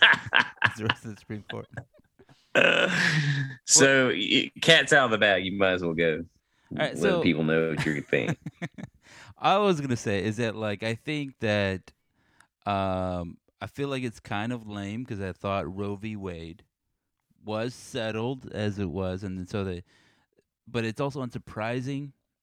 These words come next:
Speaker 2: because the people, you know, uh, conservatives, the right wing, the Christian, what-,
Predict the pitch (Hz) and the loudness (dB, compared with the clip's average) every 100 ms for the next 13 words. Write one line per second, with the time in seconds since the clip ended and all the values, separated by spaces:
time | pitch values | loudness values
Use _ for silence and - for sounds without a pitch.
0 | _ 110 113 123 107 104 95 98 _ _ | _ -12 -10 -4 -2 -2 -6 -12 _ _
1 | _ - 107 - 135 123 127 120 _ _ | _ -14 -12 -8 -8 -6 -8 -8 _ _
2 | _ _ _ _ _ _ _ _ _ _ | _ _ _ _ _ _ _ _ _ _
3 | _ _ _ 113 98 90 95 95 87 - | _ _ _ -8 -6 -8 -10 -10 -10 -12
4 | 98 - 120 110 110 104 - - _ 120 | -12 -4 -4 -2 -6 -8 -12 -20 _ -8
5 | 104 110 110 95 104 107 98 95 _ _ | -6 -4 -6 -8 -10 -8 -10 -14 _ _
6 | 107 - - 110 - 110 110 107 | -18 -14 -10 -10 -6 -4 -2 -4